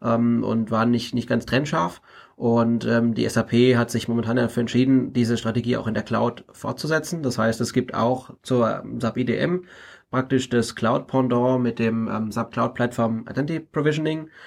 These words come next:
Und dann gibt es noch eine andere Cloud-Komponente, die heißt, ähm, sap Cloud Identity Access Control, äh, Access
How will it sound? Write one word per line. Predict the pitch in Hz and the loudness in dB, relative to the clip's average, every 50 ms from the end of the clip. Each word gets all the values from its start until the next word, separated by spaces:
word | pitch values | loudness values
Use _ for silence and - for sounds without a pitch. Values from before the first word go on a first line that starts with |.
| - - - - _ | -20 -20 -20 -20 _
Und | - - 117 117 117 117 110 | -2 0 2 2 2 2 2
dann | 110 110 127 131 | 2 4 4 4
gibt | 139 135 - 131 | 4 2 2 0
es | 123 127 | 0 2
noch | 123 120 113 - - | 2 2 0 0 -4
eine | - 110 113 110 95 | -6 -4 -4 -2 -2
andere | 107 131 131 131 139 | -2 -2 0 0 -2
Cloud-Komponente, | 131 - 131 127 127 - 131 120 131 123 123 123 120 123 | 0 0 0 0 0 -2 -2 0 2 2 2 2 2 2
die | 120 117 110 | 2 2 2
heißt, | 104 107 110 110 110 - - - | 2 2 0 0 -2 -4 -6 -8
ähm, | 101 104 107 110 110 107 95 - | -6 -6 -4 -4 -6 -6 -8 -8
sap | - 117 110 - | -6 -6 -6 -2
Cloud | - 123 117 117 - - _ - | 0 0 0 0 -2 -6 _ -4
Identity | 120 120 113 113 113 110 110 - | -2 0 0 0 0 0 -2 -2
Access | - - - - 156 - | -4 -4 -4 -4 -4 -2
Control, | - 151 135 131 135 139 139 143 | 0 -2 0 0 0 0 2 2
äh, | 131 123 120 117 117 | 2 2 2 0 -2
Access | 127 - - 151 147 139 - - - - - - | -4 -4 -4 -2 -2 -4 -6 -10 -12 -14 -16 -18